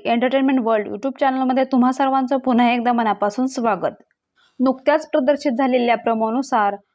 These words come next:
बिग बॉसच्या घरामध्ये होणार आहे गणेशोत्सव साजरा आणि यासाठी काही कलाकार येणार आहेत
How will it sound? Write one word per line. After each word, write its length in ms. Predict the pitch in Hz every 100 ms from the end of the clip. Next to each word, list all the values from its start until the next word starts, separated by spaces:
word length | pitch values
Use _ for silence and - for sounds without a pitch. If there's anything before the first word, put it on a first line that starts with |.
| _
बिग 260 | 202 214 202
बॉसच्या 340 | 254 254 311
घरामध्ये 520 | 277 277 247 233 226 233
होणार 240 | 226 226
आहे 260 | 226 220 214
गणेशोत्सव 640 | 214 220 214 220 - 220
साजरा 480 | 214 208 247 226 214 -
आणि 220 | 214 214
यासाठी 380 | 220 240 240 220
काही 280 | 226 233 233
कलाकार 480 | 226 220 208 214 226
येणार 280 | 247 226 214
आहेत 280 | 214 196